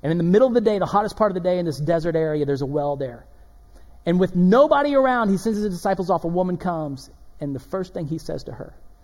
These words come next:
"Will you give me a drink?" "Will you give me a drink?" And in that moment, Jesus was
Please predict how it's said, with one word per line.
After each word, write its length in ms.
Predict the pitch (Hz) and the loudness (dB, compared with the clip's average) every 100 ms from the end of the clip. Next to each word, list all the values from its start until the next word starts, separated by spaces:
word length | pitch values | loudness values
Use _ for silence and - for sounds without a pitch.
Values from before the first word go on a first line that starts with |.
| - - - - - | -20 -20 -20 -20 -12
"Will 80 | 131 | -8
you 160 | 151 | -6
give 180 | 156 151 | -6 -8
me 140 | 147 139 | -10 -12
a 80 | |
drink?" 240 | 120 113 - - - - - - - - - - - - - - - - - - - - - - - - - | -12 -16 -20 -20 -20 -20 -20 -20 -20 -20 -20 -20 -20 -20 -20 -20 -20 -20 -20 -20 -20 -20 -20 -20 -20 -20 -10
"Will 80 | 139 | -6
you 140 | 160 | -6
give 160 | 170 160 | -6 -6
me 240 | 160 147 127 - | -8 -10 -14 -18
a 80 | 135 | -16
drink?" 240 | 127 127 - - - - - - 190 | -16 -18 -20 -20 -20 -20 -20 -20 -4
And 120 | 175 | 2
in 180 | 208 262 | 4 6
that 180 | 247 220 | 4 2
moment, 600 | 208 233 233 202 269 196 | 2 4 4 0 -4 -6
Jesus 560 | 151 175 240 240 214 - 185 | -2 0 2 2 2 0 0
was 220 | 185 190 | 2 2